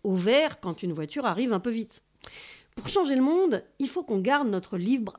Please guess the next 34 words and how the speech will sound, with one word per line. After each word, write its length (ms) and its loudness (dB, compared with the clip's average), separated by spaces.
arbitre, 520 -8
notre 500 -2
capacité 680 -6
à 80 2
analyser 580 2
les 100 0
situations 760 -4
et 120 4
bien 180 2
sûr 340 -4
une 260 4
capacité 720 -4
à 140 0
ne 140 2
pas 300 -10
obéir 420 -4
bêtement. 440 -6
Il 120 -4
faut 180 -4
donc 380 -6
que 100 -4
nous 200 6
renforcions 760 -4
la 140 -4
capacité 500 -8
de 120 0
chacun 380 -2
et 60 -8
chacune 400 -2
à 160 6
avoir 360 0
cette 220 -8
pensée 280 -6
critique. 520 -14